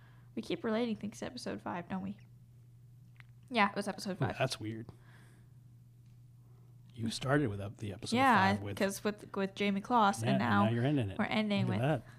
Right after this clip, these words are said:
Speaker 1: a reminder, episode five. But yeah, he, he, yeah, you should listen to that episode. It was a very interesting story. Wouldn't you say?
Speaker 2: Yes.
Speaker 1: Hey,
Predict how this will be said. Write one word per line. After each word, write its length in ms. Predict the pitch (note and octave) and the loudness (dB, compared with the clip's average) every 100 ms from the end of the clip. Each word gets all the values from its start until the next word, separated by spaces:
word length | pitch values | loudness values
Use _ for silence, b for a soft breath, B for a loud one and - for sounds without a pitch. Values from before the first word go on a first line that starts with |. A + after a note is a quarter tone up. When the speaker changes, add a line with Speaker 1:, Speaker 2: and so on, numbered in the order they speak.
| B - - - | B -20 -20 -8
Speaker 1:
a 60 | F#3+ | -6
reminder, 340 | F3+ F3 F3 | -4 -8 -10
episode 380 | G#3+ - - - | -12 -12 -12 -12
five. 200 | - G#3+ - - B B B B | -12 -12 -14 -20 B B B B
But 120 | - C4 | 2 4
yeah, 100 | A3 | 4
he, 400 | B3 B3 A#3+ - | 2 0 0 -2
he, 540 | - A3+ A3+ A3+ A#3 b b b b b b b b b b b - | -6 -8 -4 -4 -6 b b b b b b b b b b b -10
yeah, 80 | - | -6
you 40 | |
should 180 | - - | -6 -4
listen 220 | A3+ F#3+ | -4 -4
to 100 | G#3 | -4
that 140 | G#2+ | -4
episode. 300 | - A3 - G#3 | -6 -8 -6 -6
It 20 | |
was 80 | G#3+ | -6
a 40 | F#3 | -6
very 240 | G3 G3+ | -4 -2
interesting 440 | G3 G3+ G3+ F#3+ | -2 -4 -4 -4
story. 380 | G3+ - - A3+ - - | -6 -6 -6 -8 -10 -10
Wouldn't 180 | D4 D4 | -8 -6
you 60 | |
say? 340 | C#4+ D4+ D#4 - - - - - - - - - - - - - | -2 -4 -4 -10 -20 -20 -20 -20 -20 -20 -20 -20 -20 -20 -20 -6
Speaker 2:
Yes. 360 | F#3 D#3 - - - - - - - - - - - - | 0 0 0 -12 -20 -20 -20 -20 -20 -20 -20 -20 -14 0
Speaker 1:
Hey, 1080 | G4 F4 D4+ C#4 B3+ A#3+ A3+ G#3+ G#3 G3+ | 4 6 8 12 12 12 12 12 10 10